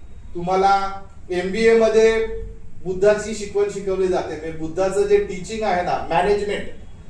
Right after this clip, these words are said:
हे बुद्धाच्या टीचिंग मधनं घेतलं जातं. तर पाली भाषेचे शिकवणारे जाणकार याची मागणी पुढे असणार आहे. तर तुम्ही पाली भाषा म्हणून असं समजू नका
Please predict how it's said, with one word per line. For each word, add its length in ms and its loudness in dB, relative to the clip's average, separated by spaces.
हे 380 4
बुद्धाच्या 480 2
टीचिंग 360 -8
मधनं 240 -4
घेतलं 360 -2
जातं. 300 -4
तर 120 0
पाली 600 -2
भाषेचे 920 -4
शिकवणारे 760 0
जाणकार 840 0
याची 440 -8
मागणी 400 -2
पुढे 260 -2
असणार 380 -2
आहे. 100 -4
तर 60 -2
तुम्ही 300 -6
पाली 420 0
भाषा 280 0
म्हणून 280 -2
असं 220 -4
समजू 340 -6
नका 460 -6